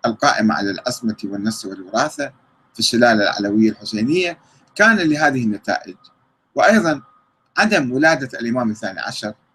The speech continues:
كان لها أثر إيجابي أو جانبي مهم أيضا، وهو تذويب الخلافات التاريخية بين السنة والشيعة، أو في الحقيقة تجاوزها نحو الحاضر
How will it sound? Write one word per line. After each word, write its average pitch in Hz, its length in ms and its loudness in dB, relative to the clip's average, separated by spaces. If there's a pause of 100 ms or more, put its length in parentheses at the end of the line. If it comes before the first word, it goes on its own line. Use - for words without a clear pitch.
(520)
كان 196 280 4
لها 185 260 2
أثر 170 240 -6 (140)
إيجابي 156 720 -2 (500)
أو 123 100 0
جانبي 170 600 2
مهم 160 420 -4 (220)
أيضا، 123 320 -4 (600)
وهو 139 300 0
تذويب 131 600 -2
الخلافات 110 840 -6 (460)
التاريخية 110 680 -2
بين 101 260 -4
السنة 131 460 -4
والشيعة، 90 520 -6 (1120)
أو 117 80 2
في 117 80 -6
الحقيقة 143 680 -2 (360)
تجاوزها 120 720 2
نحو 120 280 -2
الحاضر 151 680 2